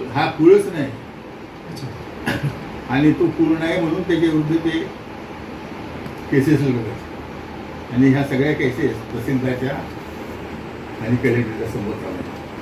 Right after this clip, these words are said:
Speaker 1: तर अशा परिस्थितीमध्ये जर तुम्ही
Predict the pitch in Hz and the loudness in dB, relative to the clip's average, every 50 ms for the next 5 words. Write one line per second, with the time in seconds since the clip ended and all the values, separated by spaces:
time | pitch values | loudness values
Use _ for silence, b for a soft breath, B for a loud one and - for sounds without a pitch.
0 | - - - 135 131 - - 160 156 156 175 156 139 - 160 139 139 147 139 131 | -8 -6 -6 -4 -4 -4 -2 -2 -2 0 2 2 2 4 2 2 2 4 4 2
1 | 123 - - - - - - - - - - - - - - - - - - - | 2 0 -2 -8 -8 -10 -10 -12 -12 -12 -12 -12 -12 -12 -12 -12 -12 -10 0 4
2 | 123 147 160 143 - 160 156 156 | 6 6 6 6 4 2 2 2